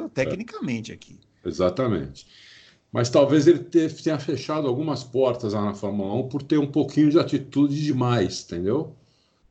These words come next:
Speaker 1: Antes de mostrar alguma coisa. Ele guiava um carro ruim, um carro, né, daquele, daquelas três equipes lá que fechavam o grid,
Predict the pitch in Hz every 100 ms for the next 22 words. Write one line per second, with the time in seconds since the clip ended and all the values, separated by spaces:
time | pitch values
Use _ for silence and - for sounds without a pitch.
0 | - - - 131 139 170 180 180 175 170
1 | - 120 113 135 143 143 - - 131 113
2 | - 139 139 117 135 123 - 73 - -
3 | - _ _ _ _ _ _ _ 110 117
4 | 123 117 113 117 101 107 123 101 165 196
5 | 98 95 92 82 69 85 139 107 78 113
6 | 92 - _ _ - - 101 - 113 110
7 | 98 - 95 92 95 95 92 - 78 -
8 | 101 85 87 101 95 139 131 69